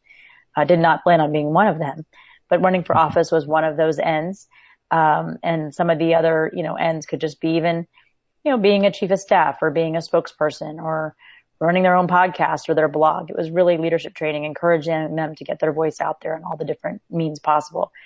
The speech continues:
Speaker 1: That, that's, that's the organization. It was a, I just started the beginning of twenty fifteen. I was not what I was doing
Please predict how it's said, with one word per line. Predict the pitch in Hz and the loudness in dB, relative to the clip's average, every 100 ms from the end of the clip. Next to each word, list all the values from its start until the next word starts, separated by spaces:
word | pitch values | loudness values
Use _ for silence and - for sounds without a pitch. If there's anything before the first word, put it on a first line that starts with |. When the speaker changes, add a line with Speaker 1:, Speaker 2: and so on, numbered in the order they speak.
| - - _ _ - 165 | -20 -20 _ _ -12 0
Speaker 1:
That, | 185 - - | 0 0 2
that's, | 185 185 147 - - | 2 2 -6 -4 -2
that's | 175 | 0
the | 196 | 2
organization. | 185 175 170 165 160 175 | 4 4 2 0 0 -4
It | 165 | -2
was | 165 | -2
a, | 170 _ - | -4 _ -2
I | 160 | 0
just | 175 | 0
started | - 165 | 0 0
the | 160 | 2
beginning | 160 165 160 | 0 -2 -4
of | |
twenty | - 165 160 | -6 -6 -4
fifteen. | - 160 - 165 160 170 _ _ _ _ _ _ _ - | -6 -8 -10 -6 -6 -8 _ _ _ _ _ _ _ -2
I | 175 | 0
was | 165 | 2
not | 170 165 160 - | 4 2 2 2
what | 165 | 4
I | |
was | 160 | 2
doing | 165 160 151 | 0 -2 -4